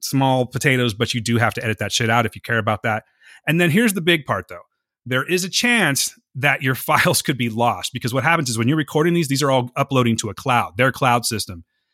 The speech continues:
If for some reason something goes wrong on their cloud system, then your show is gone. So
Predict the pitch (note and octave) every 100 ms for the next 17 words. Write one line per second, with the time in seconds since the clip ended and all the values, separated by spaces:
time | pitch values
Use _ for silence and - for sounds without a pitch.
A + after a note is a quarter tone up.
0 | _ - C3+ - G#3 G#3 G#3 F3+ E3 E3+
1 | F3 E3+ E3 D3 E3 D3 C#3+ - D#3 D#3+
2 | - F3 F#3 B2 B2 B2 A2+ - A#2 G2+
3 | F#2 G2 F2+ D#2+ D#2 C#3 A#2+ G#2+